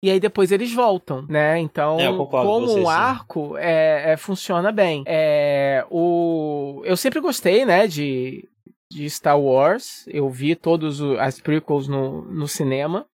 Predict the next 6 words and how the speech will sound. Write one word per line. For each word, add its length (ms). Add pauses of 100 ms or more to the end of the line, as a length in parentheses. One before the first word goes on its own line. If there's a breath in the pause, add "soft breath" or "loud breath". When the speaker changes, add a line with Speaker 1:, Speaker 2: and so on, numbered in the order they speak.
(160)
Speaker 1:
Ela, 400
a, 540
as, 360
a 240
trilogia 400
prequel. 460